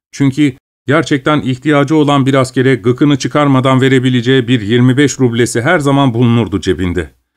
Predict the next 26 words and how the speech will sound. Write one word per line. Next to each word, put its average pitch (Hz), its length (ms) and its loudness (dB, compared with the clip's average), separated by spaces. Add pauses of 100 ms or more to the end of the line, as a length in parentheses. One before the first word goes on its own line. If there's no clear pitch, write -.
(500)
Maksimov'un, 110 600 -2 (340)
hani 151 280 0
şu 143 240 -6
topçu 147 300 -4
çavuşu 127 340 -2
olan 127 240 2
Maksimov, 117 540 0 (300)
demesine 131 460 0
göre 139 340 0 (340)
on 185 160 2
yıl 135 160 2
önce 123 340 0
birliğe 127 440 2
bir 131 200 -2
acemi 120 320 0
olarak 127 400 -2
katıldığında 107 840 -2 (520)
eski 143 280 -2
içici 143 360 -2
askerler 143 680 0 (180)
onun 147 340 2
varını 147 400 2
yoğunu 139 440 2
içki 139 260 -2
masalarında 127 680 0
harcetmişler. 92 800 -4